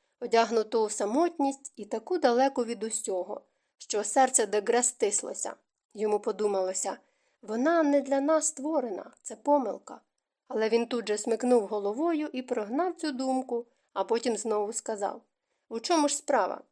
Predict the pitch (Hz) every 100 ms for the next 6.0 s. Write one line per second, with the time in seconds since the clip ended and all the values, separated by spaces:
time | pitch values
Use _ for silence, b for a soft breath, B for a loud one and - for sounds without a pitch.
0 | _ - - 392 269 233 226 262 403 339
1 | 320 240 208 214 214 226 226 - 233 214
2 | - _ _ _ _ _ - 262 254 226
3 | 226 214 226 294 320 294 226 - 240 240
4 | 220 226 233 226 208 208 - - - -
5 | - 220 214 220 240 - 240 220 208 240